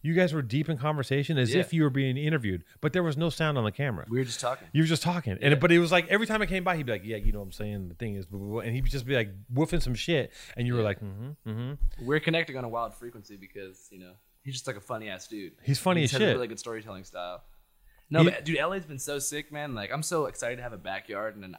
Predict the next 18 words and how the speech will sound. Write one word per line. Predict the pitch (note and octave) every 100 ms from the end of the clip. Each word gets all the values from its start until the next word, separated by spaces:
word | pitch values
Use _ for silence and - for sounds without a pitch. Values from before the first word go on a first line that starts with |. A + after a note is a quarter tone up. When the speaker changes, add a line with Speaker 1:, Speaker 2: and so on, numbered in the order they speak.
| E2
Speaker 2:
iMac | G2 G#2 G#2 A2 - - _
and | G2+ G2+
roommates | A2 A2+ A#2
with | A2 F#2+
A | G#2+ A2+
C, | - A#2+ B2
central | A#2+ B2+ A#2 B2
A | A2
C, | - A#2+ G#2+
unlike | G#2 G#2 G2+
this | A2 A2+
crib. | - B2 A2+ A2 A#2 G3+
Speaker 1:
I | G3+
know. | G3+ F3+
This | - D#3+ D#3+
Speaker 2:
<laughs> |
Speaker 1:
is | -
fucked. | C3 G2 -